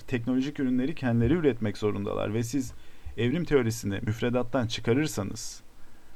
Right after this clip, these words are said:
ne olur? Yani sizin moleküler biyoloji, e, genetik bilimi, genetiği değiştirilecek olan organizmalar üstüne yapılacak olan araştırmalarınız ne hale gelir?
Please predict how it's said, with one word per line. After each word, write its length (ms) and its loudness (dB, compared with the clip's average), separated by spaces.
ne 120 4
olur? 580 2
Yani 340 -2
sizin 260 0
moleküler 760 2
biyoloji, 600 4
e, 280 -2
genetik 560 0
bilimi, 380 2
genetiği 480 0
değiştirilecek 800 0
olan 280 2
organizmalar 920 0
üstüne 360 0
yapılacak 580 2
olan 280 4
araştırmalarınız 880 2
ne 80 2
hale 320 4
gelir? 400 -6